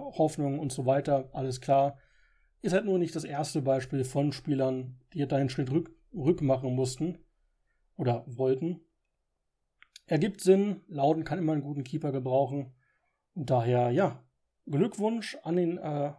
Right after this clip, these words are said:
ja, U S L Champion, ich glaub, von zwanzig zweiundzwanzig, dass er zurück ist in seiner alten Liga. Wir haben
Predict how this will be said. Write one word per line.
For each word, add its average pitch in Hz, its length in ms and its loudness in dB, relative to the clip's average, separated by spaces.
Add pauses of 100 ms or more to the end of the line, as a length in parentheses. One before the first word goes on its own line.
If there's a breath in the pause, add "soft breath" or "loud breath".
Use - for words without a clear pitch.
ja, 175 200 -2
U 143 200 2
S 170 100 -4
L 175 220 2
Champion, 170 400 0
ich 156 80 -4
glaub, 147 140 -2
von 147 120 -2
zwanzig 147 540 -4
zweiundzwanzig, 175 800 -2 (1600 soft breath)
dass 160 140 0
er 185 100 4
zurück 151 260 0
ist 151 320 -4
in 160 360 -2
seiner 180 260 -4
alten 127 320 -4
Liga. 135 420 0 (2000)
Wir 160 200 0
haben 220 340 2